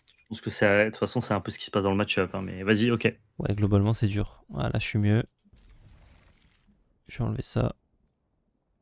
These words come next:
Speaker 1: Bah, tu veux pas deux paléontologues, si ?
Speaker 2: Bah, si je me fais gérer, je fais plus rien.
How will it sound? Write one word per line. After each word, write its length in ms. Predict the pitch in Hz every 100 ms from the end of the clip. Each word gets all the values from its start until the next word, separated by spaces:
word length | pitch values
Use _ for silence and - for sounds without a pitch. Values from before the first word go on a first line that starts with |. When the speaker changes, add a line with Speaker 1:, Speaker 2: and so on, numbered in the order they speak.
| _ _ _ _ _ _ _ _
Speaker 1:
Bah, 140 | 110 101
tu 160 | -
veux 80 | 85
pas 160 | - 92
deux 200 | 90 95
paléontologues, 600 | 90 90 87 - 110 135
si ? 240 | - 139 - _ _ _ -
Speaker 2:
Bah, 80 | 101
si 120 | -
je 60 | 110
me 40 |
fais 100 | 101
gérer, 200 | 98 95
je 60 | 110
fais 80 | 104
plus 100 |
rien. 100 | 98